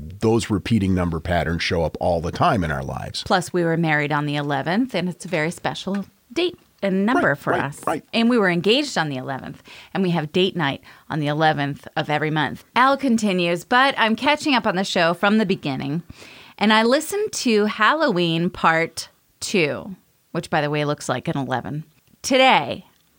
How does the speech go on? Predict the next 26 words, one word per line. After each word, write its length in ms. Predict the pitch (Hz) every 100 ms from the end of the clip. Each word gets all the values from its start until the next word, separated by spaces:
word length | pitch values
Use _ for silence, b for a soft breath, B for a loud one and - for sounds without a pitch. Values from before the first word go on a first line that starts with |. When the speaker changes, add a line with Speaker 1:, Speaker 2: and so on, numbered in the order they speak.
| -
Speaker 2:
on 500 | 196 185 185 185 185 -
one 640 | 175 175 226 196 190 190 180 _ _ -
eleven." 720 | 196 190 208 185 147 110 151 _ _
Speaker 1:
Uh-huh. 400 | 90 76 113 - - _ _ -
Speaker 2:
Coincidence? 1000 | - 160 147 160 - 285 381 571 539 -
Speaker 1:
Mm. 800 | 104 120 147 151 143 110 98 82 b b b _ _ 285
Speaker 2:
Ancient 440 | 330 370 381 370 -
astronaut 580 | 247 254 - 262 254 254 _
theorists 600 | - 233 226 233 - -
say 380 | - 202 190 202
yes. 800 | 190 165 170 190 143 - - B B -
Speaker 1:
Yep. 100 | 226
Speaker 2:
I 160 | 302
love 260 | 349 208 165
the 80 | 160
podcast. 880 | - 156 151 - 156 175 - 180
Keep 240 | - 302 294
being 200 | 277 247
exactly 500 | 226 220 190 190 196
who 100 | 208
you 180 | 180 170
are. 220 | 156 160
On 180 | - 185
a 80 | 190
scale 460 | - 254 247 240
of 300 | 196 190 170